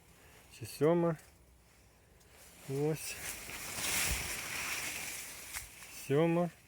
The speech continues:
Чи восьма. Теж така гарна прививочка. Так, це дев'ята, бачу вже по, по ряду.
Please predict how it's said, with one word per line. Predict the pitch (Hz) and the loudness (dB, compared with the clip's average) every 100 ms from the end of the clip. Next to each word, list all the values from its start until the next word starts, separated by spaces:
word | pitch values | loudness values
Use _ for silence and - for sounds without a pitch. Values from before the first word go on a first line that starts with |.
| - - - - - - - - - - - - - - - - - - - - - - - | -20 -20 -20 -20 -20 -20 -20 -20 -20 -20 -20 -20 -20 -20 -20 -20 -20 -20 -20 -20 -20 -20 -12
Чи | - 127 | -2 -2
восьма. | 117 139 151 - 160 160 147 - - - - - - - - - - - - - - | 4 4 4 0 0 0 -2 -10 -20 -20 -20 -20 -20 -20 -20 -20 -20 -20 -20 -20 -2
Теж | 135 127 | 0 0
така | - 131 139 127 | -2 -2 0 0
гарна | 131 131 131 127 - | 2 2 0 -4 -10
прививочка. | - 127 127 131 131 131 - 139 - - - - - - - - - - - - - - - - - - 156 147 135 123 - - - - - - - - - - - - - | -8 -4 0 2 2 -2 -4 -6 -6 -16 -20 -20 -20 -20 -20 -20 -20 -18 -16 -12 -10 -10 -8 -8 -8 -4 0 2 2 0 -2 -6 -8 -10 -10 -10 -8 -8 -8 -10 -10 -10 -4
Так, | 107 - | -4 -4
це | - 113 | -2 0
дев'ята, | 107 104 127 165 - 165 - - | 2 4 6 6 4 2 0 -6
бачу | 131 131 - 139 | 0 0 0 -4
вже | 135 127 135 - | -2 0 -2 -2
по, | - 123 - - - - - - | -4 -6 -8 -20 -20 -20 -20 -4
по | 139 135 | 2 4
ряду. | 135 127 131 | 4 4 2